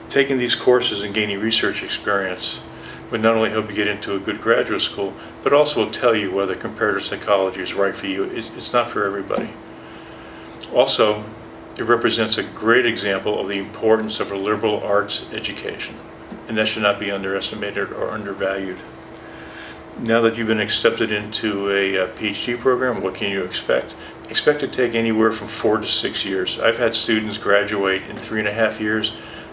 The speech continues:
I've also had students take a little bit longer. During your master's time,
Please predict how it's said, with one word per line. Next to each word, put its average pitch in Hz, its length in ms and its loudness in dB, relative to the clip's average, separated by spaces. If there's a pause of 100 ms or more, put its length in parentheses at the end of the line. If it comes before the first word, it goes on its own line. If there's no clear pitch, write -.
I've 113 120 -2
also 107 320 4
had 104 120 4
students 101 440 0
take 101 220 2
a 104 40 -6
little 98 180 -2
bit 95 180 -4
longer. 98 360 -4 (960)
During 117 220 4
your 104 120 4
master's 110 540 2
time, 117 420 2